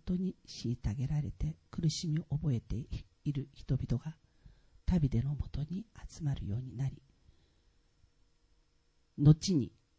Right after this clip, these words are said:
主がなさろうとしているその足場をあなた自身が、あなた自身が整えているところを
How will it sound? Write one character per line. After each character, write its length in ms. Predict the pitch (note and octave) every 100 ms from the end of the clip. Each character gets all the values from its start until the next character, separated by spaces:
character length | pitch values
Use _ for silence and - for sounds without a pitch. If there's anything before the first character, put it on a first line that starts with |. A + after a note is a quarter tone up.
| _
主 220 | - E3
が 140 | C3+ B2
な 180 | C3
さ 160 | B2+ D#3+
ろ 120 | F3
う 60 | D3+
と 140 | -
し 140 | A#2+ -
て 100 | B2+
い 80 |
る 180 | C3 C#3+ - _ _ _ _ _
そ 200 | - -
の 180 | C#3 D3+ -
足 340 | - - G3
場 140 | D3
を 180 | C3+ D3+ - _ _ _ _ _ -
あ 120 | C#3+
な 120 | D3
た 120 | -
自 200 | A#2+ -
身 300 | F3 - C3+
が、 180 | B2 C3 _ _ _ _ _ _ _ _ _ _ _
あ 100 | D3+
な 120 | D#3
た 120 | D#3 D3+
自 160 | -
身 280 | D#3 - C#3+
が 220 | - D#3 - _ _
整 380 | - - E3+ D#3
え 80 | B2
て 240 | - A#2 -
い 60 | -
る 100 | -
と 120 | -
こ 180 | - D3+
ろ 80 |
を 240 | E3 F#3+